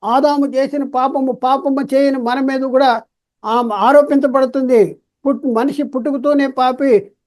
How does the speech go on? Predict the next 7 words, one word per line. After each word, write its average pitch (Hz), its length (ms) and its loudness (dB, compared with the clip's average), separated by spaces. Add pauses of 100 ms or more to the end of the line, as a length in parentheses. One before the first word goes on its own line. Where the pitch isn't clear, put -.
అనేసి 294 360 0
చెప్పేటటువంటి 262 600 2
పరిస్థితి. 208 640 -4
కానీ 262 260 2
బైబిల్ 311 320 4
ఏం 302 160 4
చెప్తుంది? 294 540 4